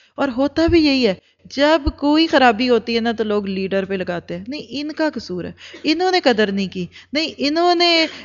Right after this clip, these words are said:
कोई सख्त हाथ रखा होगा, फलां तो आया था।" मिसाल देती हूँ कि कोई शख्स आके यहाँ बैठ जाए। अब वो कोई ऐसा शख्स हो सकता है जो शहर का बहुत बड़ा है, तो ये तो अल्लाह की किताब है, एक ही सफ में सब खड़े हो गए, बैठ गया।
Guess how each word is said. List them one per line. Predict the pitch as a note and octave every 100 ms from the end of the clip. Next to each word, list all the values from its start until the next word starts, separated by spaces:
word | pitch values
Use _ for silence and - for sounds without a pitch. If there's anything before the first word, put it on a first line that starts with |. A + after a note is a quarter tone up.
| -
कोई | A#3+ A#3 C4+
सख्त | C4+ C4+ C4+
हाथ | A#3+ A3+
रखा | G#3+ F#3 G#3
होगा, | G3 G3 G3 _ _
फलां | B3+ B3+ C#4
तो | D4+
आया | C#4 G3+ G3+
था।" | G3+ B3+ -
मिसाल | C4 D4 D4+
देती | C4+ C4+
हूँ | C#4
कि | C4+
कोई | B3+
शख्स | B3+ B3+ B3
आके | A3 G3 G#3+
यहाँ | G3+ G#3+
बैठ | F#3+ F3 D#3
जाए। | G3 G#3+ _ _ _ _ _ -
अब | A#3
वो | C4
कोई | C#4
ऐसा | C4+ A#3+ C#4
शख्स | C#4 C#4 C4+
हो | A3+
सकता | A#3 A3 A#3
है |
जो | A3+
शहर | A#3+ G3+ G#3
का | G#3+
बहुत | G#3 G#3 G#3+
बड़ा | G#3 G3
है, | G3 _ _ _ -
तो |
ये | B3+
तो | C4+
अल्लाह | C#4+ D#4
की | D#4+
किताब | D#4 D4+ B3 B3 A#3+
है, | B3 B3
एक | - A3+
ही | B3
सफ | A#3+ A#3+ A#3
में | A#3
सब | A#3 G3+
खड़े | A3 G#3
हो | G3+ G3
गए, | A3
बैठ | A3 C4
गया। | B3 A#3